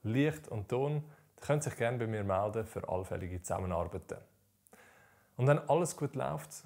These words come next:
dann werde ich im Januar vierundzwanzig zum Jahresjubiläum von meiner Reise schon kleine Hinweise geben, worum es in meinem epischen Kinofilm gehen wird.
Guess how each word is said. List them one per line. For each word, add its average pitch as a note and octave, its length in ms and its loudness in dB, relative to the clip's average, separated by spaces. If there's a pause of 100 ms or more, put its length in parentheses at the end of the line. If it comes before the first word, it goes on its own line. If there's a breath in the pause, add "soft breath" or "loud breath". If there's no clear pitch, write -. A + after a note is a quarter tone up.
(140)
dann A2 180 -4
werde B2 180 -2
ich A#2+ 140 -4
im G#2+ 180 -4
Januar B2 380 0
vierundzwanzig C3+ 960 -4
zum G#2 320 -6 (340 soft breath)
Jahresjubiläum A2 1000 0
von - 220 -4
meiner G#2 380 0
Reise G#2+ 420 -4 (300 loud breath)
schon B2 180 0
kleine E3+ 360 2
Hinweise C#3 480 0
geben, A#2+ 280 2 (460 loud breath)
worum A2+ 300 2
es A#2 100 -4
in A2+ 120 -6
meinem G#2+ 260 -4 (160)
epischen G#2+ 440 -4
Kinofilm G2 600 -4 (120)
gehen F2 260 2
wird. F2 360 -8